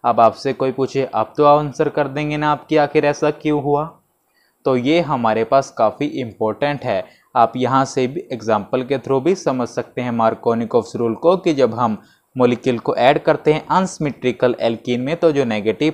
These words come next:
पार्ट है वो कार्बन कार्बन डबल बॉन्ड में उस कार्बन के पास जाएगा जिसमें lesser number of hydrogen atoms होंगे। तो ये वाला कार्बन है, यानी ये मान लो सी वन है तो टू के पास हमारे पास ये जाएगा।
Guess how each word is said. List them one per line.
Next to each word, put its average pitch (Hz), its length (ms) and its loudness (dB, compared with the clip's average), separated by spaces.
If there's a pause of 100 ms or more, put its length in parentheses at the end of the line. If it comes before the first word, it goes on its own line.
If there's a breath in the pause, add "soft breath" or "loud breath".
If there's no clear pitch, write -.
पार्ट 110 260 4
है 120 160 4
वो 156 240 6 (360 loud breath)
कार्बन 123 400 6
कार्बन 123 420 2
डबल 120 260 2
बॉन्ड 117 280 0
में 160 240 -2
उस 175 220 0
कार्बन 120 440 4
के 120 80 0
पास 117 220 2
जाएगा 113 300 2
जिसमें 143 260 -4
lesser 175 340 2
number 175 200 0
of 170 160 6
hydrogen 143 440 2
atoms 131 400 -2
होंगे। 123 240 0
तो 107 220 0
ये 113 160 0
वाला 147 280 4
कार्बन 135 400 2
है, 131 220 -4 (300 soft breath)
यानी 180 280 0 (440)
ये 120 180 0
मान 117 200 0
लो 117 180 2
सी 135 260 -4
वन 139 200 2
है 151 260 -4 (200)
तो 156 120 4 (220)
टू 165 120 6
के 160 140 4
पास 120 320 2
हमारे 104 280 0
पास 104 320 -2
ये 185 160 0 (360 loud breath)
जाएगा। 87 500 -4